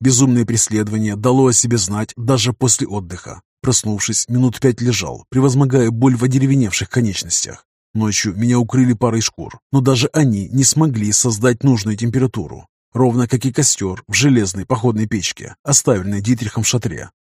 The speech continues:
Закалённые братья Лутовы и Баск уже были на ногах. За ночь умерли две лошади. Можно предпринять попытку найти лошадей убитых русов,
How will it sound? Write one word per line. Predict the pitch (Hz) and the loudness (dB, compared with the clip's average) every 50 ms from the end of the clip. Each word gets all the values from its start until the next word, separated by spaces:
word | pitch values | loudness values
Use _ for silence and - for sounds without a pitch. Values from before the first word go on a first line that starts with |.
| _ _ | _ _
Закалённые | - - 135 - - 127 123 120 117 117 110 | -2 -2 0 0 2 2 2 2 2 2 0
братья | 101 117 120 113 107 - 117 | 0 0 0 0 0 0 -2
Лутовы | 104 110 110 101 117 113 113 | -2 -2 -2 -2 -2 -2 -2
и | - 117 | -2 -2
Баск | 110 95 104 104 104 - - - - | -4 -4 -4 -2 -2 -2 -4 -4 -4
уже | 131 117 101 127 127 | -4 0 2 2 2
были | 120 123 131 127 | 4 4 2 2
на | 120 123 123 | 2 2 0
ногах. | 120 123 113 90 78 71 67 - - _ _ - | 0 -2 -4 -6 -8 -12 -14 -16 -20 _ _ -6
За | 110 107 120 110 | -2 0 0 0
ночь | 107 113 110 - - | 0 -2 -4 -4 0
умерли | - 143 135 131 120 127 131 | 2 2 4 4 4 2 0
две | 117 98 123 135 | 0 2 0 0
лошади. | 117 101 90 - - - - - - - - _ _ _ _ _ - | 0 0 -2 -6 -8 -8 -10 -14 -18 -20 -20 _ _ _ _ _ 0
Можно | 120 127 123 110 113 110 95 | 2 2 2 2 0 -2 -2
предпринять | 123 127 107 - 127 127 131 131 123 - | -2 -2 0 0 0 2 2 2 0 0
попытку | - 123 - - 110 107 - - - 113 - - | -2 -4 -2 -2 -2 -4 -2 -2 -4 -4 -4 -2
найти | 113 120 127 127 117 - 139 | 0 2 2 2 2 2 2
лошадей | 127 120 113 - - 123 120 127 127 | 2 2 2 0 0 2 2 2 2
убитых | 120 131 117 113 120 113 131 113 - | 2 2 0 -2 -2 -2 -2 -2 -2
русов, | 123 127 113 - - - - - - | -2 -2 -2 -4 -6 -8 -10 -16 -20